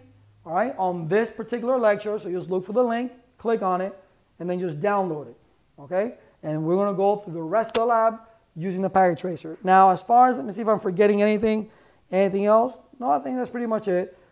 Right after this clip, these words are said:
Just remember to save, save, save, save. Not only save your configurations in your routers as we go,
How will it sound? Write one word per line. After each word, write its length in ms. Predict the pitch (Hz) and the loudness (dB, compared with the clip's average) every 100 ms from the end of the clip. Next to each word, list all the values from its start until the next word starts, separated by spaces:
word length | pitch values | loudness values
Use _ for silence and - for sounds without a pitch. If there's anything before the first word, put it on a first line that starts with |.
| _ 160 | _ 0
Just 240 | 208 214 | 2 2
remember 480 | 247 233 254 214 208 | 0 4 4 4 2
to 160 | 196 | -2
save, 500 | 170 - 202 202 202 | -12 -6 -2 -2 -2
save, 400 | - 196 190 190 | -6 -6 -4 -6
save, 380 | - 175 175 165 | -8 -8 -6 -6
save. 340 | - 190 147 - _ _ _ | -6 -6 -6 -14 _ _ _
Not 140 | 180 208 | 0 2
only 200 | 226 214 | 4 0
save 260 | 233 220 | 2 2
your 80 | 196 | 2
configurations 840 | 208 175 190 190 196 202 208 196 | -4 -4 -2 -2 -2 -4 -8 -12
in 140 | 190 180 | -14 -10
your 180 | 165 | -8
routers 460 | 160 190 226 240 214 | -2 4 4 4 -2
as 160 | 185 170 | -6 -6
we 80 | |
go, 400 | 175 220 247 262 | -2 2 2 2